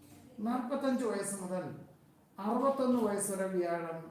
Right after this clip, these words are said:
എൺപത് വയസ്സ് വരെയുള്ള ശനിദശയും അനുഭവിക്കാൻ യോഗമുള്ള ജാതകം തന്നെ ആണ്. ഇതില് കേസരി യോഗമൊക്കെ ഉള്ളതുകൊണ്ടും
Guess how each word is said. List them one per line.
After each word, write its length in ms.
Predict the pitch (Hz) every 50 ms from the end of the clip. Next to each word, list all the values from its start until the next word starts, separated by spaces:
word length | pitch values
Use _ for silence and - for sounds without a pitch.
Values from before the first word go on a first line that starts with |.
| - - - - - - - - - - - - - - 202 208
എൺപത് 340 | 226 247 254 254 262 233 214 180
വയസ്സ് 240 | 170 170 165 156 175
വരെയുള്ള 240 | 175 160 160 165 160 151 151
ശനിദശയും 640 | 156 160 160 156 160 156 160 165 160 160 156 156 156 160 165
അനുഭവിക്കാൻ 580 | 160 151 135 151 156 151 151 156 160 151 151 151 151 170 165 160
യോഗമുള്ള 420 | 151 151 151 160 156 156 151 151 156 151 156
ജാതകം 420 | 151 151 151 151 151 151 151 147 147 151
തന്നെ 240 | 147 147 147 147 151 151 147 143 135 131
ആണ്. 200 | - - 127 127 - - - - - - - - - - - - - - - - - - - - - - - - - 214
ഇതില് 260 | 214 233 233 254 247 220 214 - - - - -
കേസരി 400 | 185 175 180 180 190 226 220 226 214
യോഗമൊക്കെ 360 | 214 214 214 220 214 - 214 214
ഉള്ളതുകൊണ്ടും 520 | 208 208 208 202 202 202 202 202 202 -